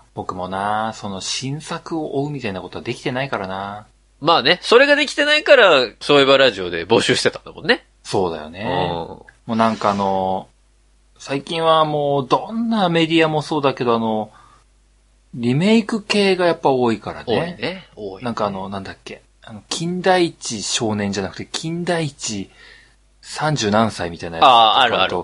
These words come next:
Speaker 1: やっぱああいうの一緒に、あ、なんかちょっと一巻ぐらい読んでみたいなって思っちゃうとこあるもんね。
Speaker 2: あ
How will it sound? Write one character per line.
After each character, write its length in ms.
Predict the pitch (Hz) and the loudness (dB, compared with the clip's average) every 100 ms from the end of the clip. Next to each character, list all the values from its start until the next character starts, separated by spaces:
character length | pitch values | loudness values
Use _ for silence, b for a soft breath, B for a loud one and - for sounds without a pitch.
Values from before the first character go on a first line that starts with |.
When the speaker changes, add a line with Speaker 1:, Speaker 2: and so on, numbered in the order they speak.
| B B B B | B B B B
Speaker 1:
や 80 | 143 | -2
っ 20 | |
ぱ 100 | 160 | 4
あ 140 | 156 | 6
あ 60 | 214 | 6
い 20 | |
う 40 | 262 | 4
の 100 | 170 | 0
一 60 | |
緒 120 | - 151 | 0 0
に、 80 | |
あ、 60 | 180 | 2
な 60 | 220 | 4
ん 20 | |
か 140 | 262 | 2
ち 100 | 233 | 0
ょ 20 | 254 | 0
っ 20 | |
と 80 | 202 | 0
一 100 | 196 | 0
巻 240 | - 302 | 0 2
ぐ 80 | 302 | 4
ら 120 | 294 | 4
い 80 | 190 | 4
読 200 | - 180 | 2 2
ん 40 | 208 | 2
で 60 | |
み 80 | 165 | 4
た 80 | 165 | 4
い 40 | |
な 100 | 151 | 4
っ 80 | 147 | 0
て 80 | 120 | -2
思 120 | 110 | -2
っ 20 | |
ち 120 | - | 0
ゃ 20 | 127 | 0
う 20 | |
と 60 | |
こ 80 | - | 0
あ 20 | - | -4
る 40 | |
も 640 | 107 147 143 131 123 117 | 0 4 6 6 4 4
ん 20 | |
ね。 60 | |
Speaker 2:
あ 40 | 110 | 2